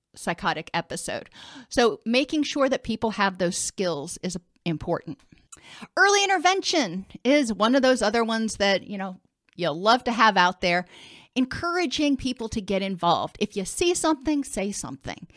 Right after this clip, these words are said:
If you think that there might be abuse or neglect going on, um, it's worth taking seriously. And, uh, in Florida, it was always great to work with when we had to. I hated working with them because I didn't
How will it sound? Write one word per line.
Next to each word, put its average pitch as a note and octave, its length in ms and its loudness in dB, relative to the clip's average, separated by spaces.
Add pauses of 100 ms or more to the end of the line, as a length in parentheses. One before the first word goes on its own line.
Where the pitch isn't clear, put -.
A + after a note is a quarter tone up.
(220)
If - 220 -4
you G#3 120 -2
think C#4+ 460 0
that - 140 -2
there C4 140 4
might A#3+ 300 2
be A#3 440 0 (120)
abuse G3+ 460 -2
or A3 80 -2
neglect G3+ 540 -2
going G3 340 -2
on, F3+ 320 0 (640)
um, - 260 -16 (300)
it's A#3 220 -4
worth A#3+ 560 4 (540)
taking A3 380 2
seriously. G3 920 -4 (340)
And, G3 540 -2 (160)
uh, B2 80 -4 (400)
in A3+ 180 4
Florida, A#3 600 4
it G#3+ 60 6
was G#3 120 2
always A#3 340 6
great G3 480 -2 (360)
to A#3 120 2
work G3 300 0
with F3+ 220 2
when G3+ 120 -4
we C4 100 4
had A3 240 4
to. E3+ 140 -4
I F3 60 -2
hated G#3 300 -2
working F#3+ 360 -2
with F#3 180 -4
them F#3+ 180 -6
because E3+ 320 -8
I F3 40 -6
didn't F3 280 -8